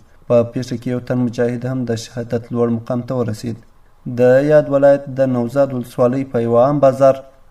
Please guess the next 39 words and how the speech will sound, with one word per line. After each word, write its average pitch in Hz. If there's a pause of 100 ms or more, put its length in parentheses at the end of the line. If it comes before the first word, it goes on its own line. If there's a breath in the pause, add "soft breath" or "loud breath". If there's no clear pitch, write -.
وړمه 135
شپه - (120)
امریکایي 127
یرغلګرو 139
د 120
خپلو 143
لاسپوڅو 123
کمانډویانو 123
په 120
ملتیا 117 (460 soft breath)
د 123
چورلکو 156
په 131
مټ 135 (120)
چپه 143
ووهله. 110 (460 soft breath)
د 123 (100)
چاپې 127
په 143
مهال 135
ګډ 127
دښمن 127
په 135
سیمه 135
کې 131
د 117
مجاهدینو 117
له 117
سختو 123
بریدونو 123
سره 135
مخ 147
شو 156 (540 soft breath)
او 131
همداراز 139
په 135
هغو 135
عسکرو 139
چې 143